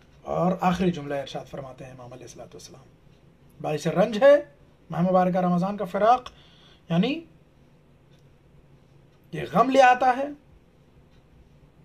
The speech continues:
ये गमज़दा करता है इंसान को। अब सोचें, जो लोग जो है वो ईद की खुशियों में जो है वो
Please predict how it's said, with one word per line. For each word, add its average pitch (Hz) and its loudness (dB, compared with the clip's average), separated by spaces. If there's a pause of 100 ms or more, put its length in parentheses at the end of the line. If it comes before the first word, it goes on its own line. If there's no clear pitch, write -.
(1200)
ये 156 -12
गमज़दा 202 4
करता 254 2
है 247 2
इंसान 240 -2
को। 262 -6 (920)
अब 156 -10
सोचें, 220 0
जो 202 0
लोग 202 -2
जो 196 -2
है 196 -2
वो 190 -4
ईद 185 -2
की 180 -6
खुशियों 180 -2
में 180 4
जो 175 -2
है 170 0
वो 190 -8